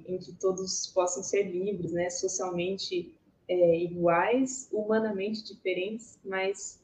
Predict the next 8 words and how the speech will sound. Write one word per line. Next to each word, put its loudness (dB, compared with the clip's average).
é, 6
livres, -4
né? -2
Já 2
dizia 2
Ro-, -6
Ro-, -2
é, 0